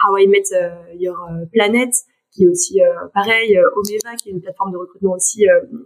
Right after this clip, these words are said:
euh, engagée. Il y a plein de, d'acteurs et actrices aujourd'hui qui existent et qui permettent à ces gens-là qui sont déjà un peu en questionnement, euh, de faciliter, euh, cette bifurcation et de leur permettre de trouver un emploi qui correspond, euh, à leurs attentes et qui ont, euh, de l'impact positif.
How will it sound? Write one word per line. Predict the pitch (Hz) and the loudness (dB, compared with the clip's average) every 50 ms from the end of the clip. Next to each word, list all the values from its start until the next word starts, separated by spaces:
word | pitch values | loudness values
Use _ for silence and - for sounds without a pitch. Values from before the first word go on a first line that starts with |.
| _ - 190 | _ -2 0
euh, | 175 - - | 0 2 4
engagée. | 202 202 202 208 208 262 277 269 _ - - - _ _ | 4 4 4 4 4 4 2 2 _ -10 -20 -20 _ _
Il | - | -2
y | 202 | 0
a | 202 202 - | 0 0 -2
plein | 277 302 311 285 | 0 2 4 4
de, | 240 226 | 4 4
d'acteurs | 202 233 240 240 - 269 277 269 | 4 2 0 -2 -2 -2 0 0
et | |
actrices | 226 214 214 - - 294 - | -2 -6 -6 -8 -10 -8 -4
aujourd'hui | 214 226 226 269 269 | -4 -2 -2 -2 0
qui | - 202 | 2 0
existent | 190 196 - 302 302 - _ _ _ - _ _ - | 0 0 -4 -4 -4 -6 _ _ _ -20 _ _ -8
et | 202 | -4
qui | - 214 214 | -4 -4 -4
permettent | 233 247 247 269 294 311 277 | -2 -2 -2 -2 0 0 0
à | 214 | 0
ces | - - 208 | -2 -2 -4
gens-là | 220 233 254 269 | -4 -2 -4 -4
qui | 269 - | -4 -6
sont | - - 196 196 | -10 -4 0 2
déjà | 208 226 262 277 | 2 2 4 2
un | 262 254 | 2 0
peu | - 247 | -2 -8
en | 233 214 | -8 -8
questionnement, | 214 - 226 - - - - 240 233 240 240 240 254 254 254 _ _ _ _ _ - - | -8 -8 -6 -8 -6 -2 -2 0 0 0 -2 -4 -6 -8 -10 _ _ _ _ _ -2 2
euh, | 190 185 185 190 180 - - - | 2 2 2 0 -4 -8 -10 -12
de | - 185 170 202 202 196 185 185 190 185 185 180 | -18 -10 -2 2 2 2 2 -2 -10 -16 -18 -14
faciliter, | 170 - 269 254 254 - - 262 240 254 240 _ - 254 254 - _ _ - 196 | -6 -4 -2 -2 -2 -2 0 2 2 2 2 _ -6 -6 -6 -6 _ _ -4 -4
euh, | 190 180 | -2 0
cette | - 196 196 190 | 2 0 0 0
bifurcation | 196 - - 202 196 - - 202 190 - 226 233 | -4 -14 -12 -12 -12 -8 -6 -4 -4 -2 0 2
et | 226 202 | 2 4
de | 202 | 4
leur | 190 185 185 | 2 2 0
permettre | 196 202 220 208 | -2 -6 -6 -8
de | 196 190 | -10 -14
trouver | - - 208 208 220 | -14 -12 -4 -2 2
un | 202 190 185 | 2 2 2
emploi | 190 196 196 - 233 226 226 220 _ _ _ _ - | 0 -4 -12 -8 -8 -8 -8 -8 _ _ _ _ -16
qui | 165 | -6
correspond, | - 220 202 196 202 202 - - 214 226 233 233 233 226 | 0 0 2 2 2 -2 -2 -6 -2 -2 -2 -2 0 0
euh, | 208 185 180 175 175 - | 0 2 2 0 0 -2
à | - 185 185 185 | -2 -4 -4 -4
leurs | 180 185 175 202 | -6 -6 -6 -4
attentes | 214 233 233 233 - - | -2 -2 -4 -4 -6 -16
et | - | -16
qui | - - - 196 190 | -16 -16 -12 -10 -8
ont, | 196 202 | -2 0
euh, | 190 180 175 175 175 - _ _ - 190 | 0 0 0 -2 -4 -8 _ _ -4 -2
de | 180 | -2
l'impact | 175 170 - 185 _ _ | -2 -2 -8 -12 _ _
positif. | - 170 - - - 302 | -18 -18 -14 -10 -10 -10